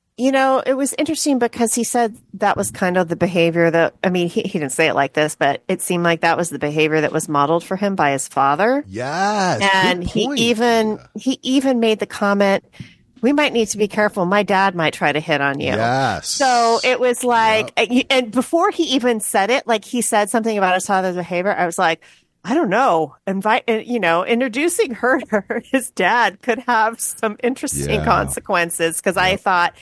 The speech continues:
Speaker 1: "His dad's gonna hit on her." Like, I can just see this co-,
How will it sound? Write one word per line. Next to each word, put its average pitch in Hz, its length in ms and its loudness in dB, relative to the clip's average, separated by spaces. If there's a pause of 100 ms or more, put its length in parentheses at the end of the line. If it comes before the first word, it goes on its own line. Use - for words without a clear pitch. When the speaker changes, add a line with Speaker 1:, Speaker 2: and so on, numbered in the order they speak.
(160)
Speaker 1:
"His 294 120 -4
dad's 240 280 0
gonna 170 180 -4
hit 170 160 -2
on 139 180 -2
her." 107 240 -6 (320)
Like, 226 180 4
I 208 120 2
can 240 160 0
just 240 180 0
see 214 160 -6
this 180 180 -2
co-, - 180 -2